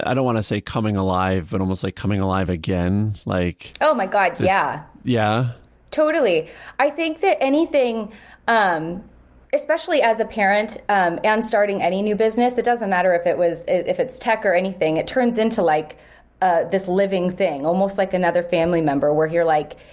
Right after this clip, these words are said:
Speaker 2: you think about it, you love it, you nurture it. It's, it is like one of your children. And, um, it did feel like, "Oh my gosh, we ha-,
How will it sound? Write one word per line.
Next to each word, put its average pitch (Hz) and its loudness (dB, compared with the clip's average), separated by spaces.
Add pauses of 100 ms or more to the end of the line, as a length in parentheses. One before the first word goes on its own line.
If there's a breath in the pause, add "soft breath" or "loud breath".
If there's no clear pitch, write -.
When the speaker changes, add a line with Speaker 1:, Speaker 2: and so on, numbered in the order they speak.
(220 loud breath)
Speaker 2:
you 185 -8
think 247 -2
about 151 0
it, 139 -4
you 175 -6
love 190 0
it, 160 -2
you 165 -8
nurture 170 0
it. 135 -2 (140)
It's, - -4 (100)
it 196 -2
is 196 -2
like 190 0
one 170 0
of 170 -4
your 180 0
children. 180 -2 (420 loud breath)
And, 185 2
um, 156 0 (220)
it 226 0
did 254 0
feel 208 2
like, 170 0
"Oh 180 -2
my 185 0
gosh, 339 -2
we 214 2
ha-, 214 -4